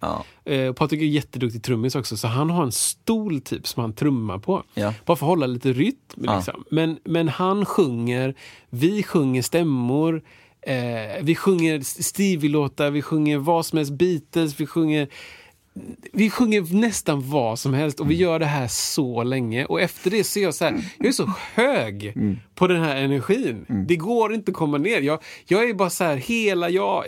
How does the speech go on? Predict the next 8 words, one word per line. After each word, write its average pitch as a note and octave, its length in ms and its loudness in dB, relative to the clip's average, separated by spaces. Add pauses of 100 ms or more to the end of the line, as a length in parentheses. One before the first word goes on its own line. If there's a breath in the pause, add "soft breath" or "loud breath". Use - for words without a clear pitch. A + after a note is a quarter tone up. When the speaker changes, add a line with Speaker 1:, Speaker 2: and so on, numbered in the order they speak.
Speaker 2:
lyser, E3 800 -2
liksom. - 260 -10 (560 loud breath)
Fantastisk - 960 -4
känsla. - 340 -10 (120)
Speaker 1:
Ja. F2+ 220 -2 (680 soft breath)
Speaker 2:
Så - 180 -12
att, A2+ 220 -10
ehm, A2+ 760 -6